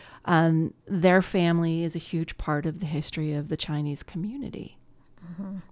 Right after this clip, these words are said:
Speaker 2: Yes.
Speaker 1: So what is it you want folks to know? I mean, I, there, uh, there's, there's your heritage as a member of the Chinese community. Then there's your role as a politician. And I think in these polarized times where,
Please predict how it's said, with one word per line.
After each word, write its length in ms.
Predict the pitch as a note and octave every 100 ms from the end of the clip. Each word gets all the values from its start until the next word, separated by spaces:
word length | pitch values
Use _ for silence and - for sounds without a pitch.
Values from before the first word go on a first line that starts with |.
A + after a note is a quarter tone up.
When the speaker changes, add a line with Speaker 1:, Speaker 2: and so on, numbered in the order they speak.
| - - - A#3+
Speaker 2:
Yes. 120 | F#3+
Speaker 1:
So 260 | C4 B3+ B3+
what 340 | - C4 C#4+
is 100 | F#4
it 120 | A4+ A#4
you 160 | C#4+
want 280 | C#4 C4 A#3
folks 340 | - G3 F#3+
to 140 | - F3
know? 640 | E3 D#3 D3+ D3 C3+ C3+
I 80 | -
mean, 160 | G3+ G#3+
I, 100 | A#3
there, 200 | - C4+ -
uh, 140 | - -
there's, 320 | A#3 A3 G#3 - - -
there's 160 | - A3
your 100 | G3+
heritage 420 | G#3 A#3 A3 F3
as 80 | E3+
a 60 | E3+
member 240 | F3+ G3
of 60 | F3
the 40 |
Chinese 360 | E3 F3+ E3 -
community. 460 | - E3+ E3 D#3
Then 200 | D3+ F3+
there's 260 | F3 E3 D#3+
your 140 | F3
role 460 | D3+ C#3+ G3+ G#3+ G3
as 140 | F3
a 40 | D#3+
politician. 760 | - F#3+ E3+ D#3 - C#4 G#3
And 100 | E3+
I 80 | C#3 -
think 220 | B3 A#3
in 80 | G#3
these 160 | F3 -
polarized 440 | - G3+ G3 F3+
times 360 | - B3+ G#3 -
where, 180 | F3